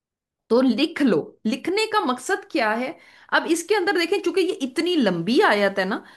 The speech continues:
तो हम इसको एक एक sentence लेकर चलेंगे। ठीक है, तो हमने first sentence देख लिया कि जब हमें क-, क्या कहा गया है, आप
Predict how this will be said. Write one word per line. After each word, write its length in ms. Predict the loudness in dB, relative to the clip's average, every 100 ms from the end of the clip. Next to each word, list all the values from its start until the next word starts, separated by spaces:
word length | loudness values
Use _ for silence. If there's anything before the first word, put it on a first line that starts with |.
| _
तो 80 | -2
हम 320 | 0 0 -2 -4
इसको 720 | -6 -6 0 4 6 4 0 -14 _
एक 200 | -6 -4
एक 220 | -6 -8 -16
sentence 800 | -2 0 0 0 0 0 -2
लेकर 320 | 0 0 -2 -8
चलेंगे। 500 | -6 -8 -8 -12 -14
ठीक 260 | -14 -8
है, 100 | -6
तो 80 | -4
हमने 340 | -2 -2 -4
first 400 | -6 0 0 0
sentence 500 | -2 -2 -2 -4 -6 -4
देख 240 | -4 -2
लिया 220 | -4 -2
कि 180 | -2 -4
जब 280 | -2 -2 -4
हमें 340 | -2 -2 -2
क-, 80 | -8
क्या 300 | -8 -2 -2
कहा 280 | 0 -2 -2
गया 240 | -2 -2
है, 80 | -2 -8 -20 -4
आप 320 | 0 0 -2